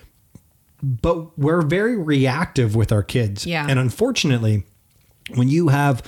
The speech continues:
Speaker 1: lack of sleep, too much sun, and, you know, a fornato,
Speaker 2: Yeah.
Speaker 1: um, your reactions aren't always positive.
Speaker 2: Mm-hmm.
Speaker 1: So you're very authoritative on trips because you wanna protect them. You, you don't wanna be embarrassed by them.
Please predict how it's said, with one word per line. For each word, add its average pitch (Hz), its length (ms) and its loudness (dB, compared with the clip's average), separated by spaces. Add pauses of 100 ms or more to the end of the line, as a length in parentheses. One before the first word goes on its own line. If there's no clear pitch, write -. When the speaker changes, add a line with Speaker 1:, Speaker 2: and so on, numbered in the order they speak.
(220)
Speaker 1:
lack 127 300 0
of 143 100 0
sleep, 120 500 0 (460)
too 151 180 -2
much 160 200 0
sun, 117 540 2 (520)
and, 127 360 0 (300)
you 143 160 0
know, 117 320 2
a 113 400 2 (260)
fornato, 127 1040 0
Speaker 2:
Yeah. 180 220 -8 (280)
Speaker 1:
um, 113 480 -2 (140)
your 139 560 2
reactions 120 840 0
aren't 123 300 -2
always 113 360 0
positive. 123 600 -2
Speaker 2:
Mm-hmm. 151 420 0 (300)
Speaker 1:
So - 140 -4
you're 123 220 2
very 151 280 2
authoritative 131 760 2
on 104 160 -2
trips 110 360 -6
because 117 260 -2
you 117 80 2
wanna 123 140 2
protect 107 340 -2
them. 110 140 0
You, 107 260 0
you 113 120 2
don't 117 140 0
wanna 117 180 0
be 113 140 0
embarrassed 101 380 -2
by 104 140 -4
them. 101 200 -6